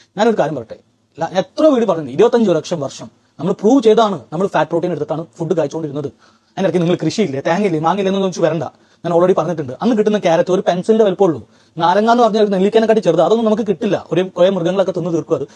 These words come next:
നമുക്ക് കിട്ടാവുന്ന അളവ് എന്ന് പറഞ്ഞാൽ വളരെ തുച്ഛമായ amount-ിലാണ്. അത് സീസണൽ ഫുഡാണ്, നമുക്ക് എല്ലാ പ്രാവശ്യം കിട്ടുന്നില്ല അത്. ഇനി അതൊക്കെ മറന്നേക്ക്. ഞാൻ നിങ്ങളോട് ഒരു കാര്യം ചോദിക്കാം, ഇതിന് ആൻസർ നിങ്ങൾ പറഞ്ഞാൽ മതി. പണ്ട് മനുഷ്യനും മൃഗങ്ങളും ഒരു വേട്ടയാടിക്കൊണ്ടിരുന്ന സമയത്ത് മനുഷ്യനും മൃഗങ്ങളും ഒരേപോലത്തെ ഭക്ഷണം കഴിച്ചു. അത് മൃഗങ്ങൾ എന്ന് പറഞ്ഞിരുന്നത് പട്ടി, പൂച്ച, വൈൽഡ് ആനിമൽസ് ഒക്കെ ഉണ്ടല്ലോ, സിംഹം,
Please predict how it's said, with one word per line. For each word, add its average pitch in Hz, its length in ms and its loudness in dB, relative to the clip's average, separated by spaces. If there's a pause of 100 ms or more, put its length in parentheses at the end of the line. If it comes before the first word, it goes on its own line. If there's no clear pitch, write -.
(160)
നമുക്ക് 190 180 0
കിട്ടാവുന്ന 220 300 2
അളവ് 202 140 4
എന്ന് 226 100 2
പറഞ്ഞാൽ 214 140 0
വളരെ 214 180 4
തുച്ഛമായ 214 340 0
amount-ിലാണ്. 180 480 -2
അത് 190 120 2
സീസണൽ 208 400 0
ഫുഡാണ്, 170 360 -2 (300)
നമുക്ക് 190 180 2
എല്ലാ 196 160 4
പ്രാവശ്യം 190 260 0
കിട്ടുന്നില്ല 165 340 -2
അത്. 101 100 -16 (440)
ഇനി 202 80 0
അതൊക്കെ 202 260 0
മറന്നേക്ക്. 147 320 -6 (280)
ഞാൻ 180 80 -4
നിങ്ങളോട് 147 220 -2
ഒരു 120 80 -6
കാര്യം 110 180 -10
ചോദിക്കാം, 92 340 -20
ഇതിന് 196 120 -4
ആൻസർ 170 240 -4
നിങ്ങൾ 151 140 -6
പറഞ്ഞാൽ 110 220 -10
മതി. - 220 -20 (420)
പണ്ട് 185 280 -2 (200)
മനുഷ്യനും 170 420 -4
മൃഗങ്ങളും 139 420 -2 (120)
ഒരു 156 100 -6
വേട്ടയാടിക്കൊണ്ടിരുന്ന 185 580 0
സമയത്ത് 160 260 -6
മനുഷ്യനും 190 300 -8
മൃഗങ്ങളും 156 280 -4
ഒരേപോലത്തെ 156 300 -4
ഭക്ഷണം 131 240 -10
കഴിച്ചു. 107 160 -16 (320)
അത് 156 60 4
മൃഗങ്ങൾ 151 300 -2
എന്ന് 208 100 0
പറഞ്ഞിരുന്നത് 170 340 -6
പട്ടി, 151 360 -4
പൂച്ച, 147 280 -8
വൈൽഡ് 143 280 0
ആനിമൽസ് 151 300 -4
ഒക്കെ 143 100 -8
ഉണ്ടല്ലോ, 98 240 -12
സിംഹം, 147 400 -6